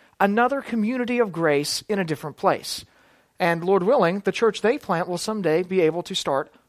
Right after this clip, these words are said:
other churches, go-, carrying the gospel forward through different communities of faith. So this is how the gospel advances, the community of faith striving together. This citizenship that God has called us to is not purposeless.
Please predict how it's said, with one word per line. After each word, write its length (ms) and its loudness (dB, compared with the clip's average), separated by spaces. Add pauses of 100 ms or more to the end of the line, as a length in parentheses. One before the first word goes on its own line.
(220)
other 180 0
churches, 520 -6 (300)
go-, 200 -2
carrying 420 0
the 80 0
gospel 420 0
forward 500 -2 (260)
through 500 2 (180)
different 460 -2
communities 800 -2
of 80 -14
faith. 420 -4 (800)
So 100 -4
this 160 4
is 120 0
how 280 2
the 100 4
gospel 500 2
advances, 680 -4 (260)
the 80 0
community 440 0
of 100 2
faith 520 2
striving 580 0
together. 440 -2 (1040)
This 120 2
citizenship 680 0
that 120 0
God 240 6
has 160 -2
called 320 -2
us 200 -2
to 160 -4
is 100 -6
not 180 0
purposeless. 840 -8